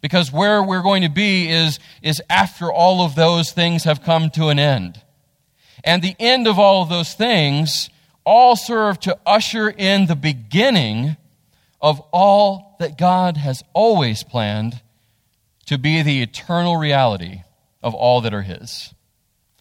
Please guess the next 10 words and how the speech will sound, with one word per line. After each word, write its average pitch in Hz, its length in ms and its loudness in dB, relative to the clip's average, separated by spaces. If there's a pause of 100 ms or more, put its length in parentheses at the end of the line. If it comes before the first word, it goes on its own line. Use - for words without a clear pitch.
(180)
So - 220 -12
all 214 800 6
of 160 220 0
that 185 340 0 (260)
mess 151 760 0
and 143 240 -2
disaster 139 720 -4
and 123 160 -6
chaos 160 760 -2
and 135 340 -4